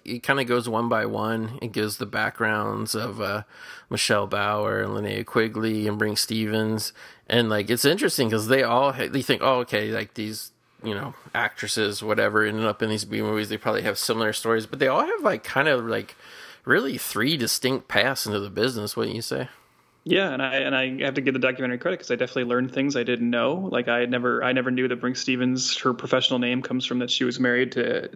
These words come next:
Speaker 2: Dave Stevens, the creator of The Rocketeer. I, I,
Speaker 1: Yeah.
Speaker 2: that was news to me. Um,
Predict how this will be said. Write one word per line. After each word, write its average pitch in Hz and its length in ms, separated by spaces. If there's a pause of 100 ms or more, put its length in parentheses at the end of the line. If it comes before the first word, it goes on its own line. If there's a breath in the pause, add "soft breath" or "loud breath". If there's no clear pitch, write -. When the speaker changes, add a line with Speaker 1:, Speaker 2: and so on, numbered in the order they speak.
(100)
Speaker 2:
Dave 127 240
Stevens, 156 440
the 131 80
creator 123 280
of 123 80
The 120 80
Rocketeer. 135 680
I, 120 340
I, - 120
Speaker 1:
Yeah. - 60 (240)
Speaker 2:
that - 60
was 123 140
news 131 300
to 127 80
me. 131 340 (640 loud breath)
Um, 123 540